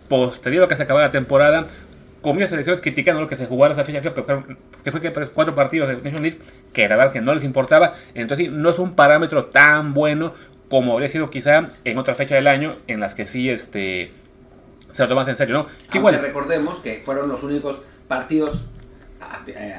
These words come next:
Speaker 2: oficiales amistosos, fue la única fecha fifa del verano, fue la única
Speaker 1: Sí.
Speaker 2: actividad del verano, punto.
Speaker 1: Sí, que mientras Polonia, bueno, en Europa tuvieron Nations League, en CONCACAF tuvimos moleros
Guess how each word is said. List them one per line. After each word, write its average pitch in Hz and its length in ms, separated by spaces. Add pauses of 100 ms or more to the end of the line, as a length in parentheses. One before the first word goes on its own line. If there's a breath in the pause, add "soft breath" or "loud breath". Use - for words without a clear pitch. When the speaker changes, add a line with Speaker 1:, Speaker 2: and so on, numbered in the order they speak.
(160)
Speaker 2:
oficiales 135 440
amistosos, 147 400
fue 147 100
la 139 60
única 139 180
fecha 151 240
fifa 175 380 (240 loud breath)
del 139 180
verano, 220 320
fue 170 120
la 180 60
única 190 200
Speaker 1:
Sí. 151 60
Speaker 2:
actividad 135 540
del 143 140
verano, 113 340
punto. 117 340 (280)
Speaker 1:
Sí, 202 140
que 165 100
mientras 123 240
Polonia, 151 320
bueno, 160 220 (100)
en 127 120
Europa 147 580
tuvieron 135 280
Nations 151 300
League, 196 260 (340 loud breath)
en 139 140
CONCACAF 147 360
tuvimos 165 480 (400)
moleros 170 560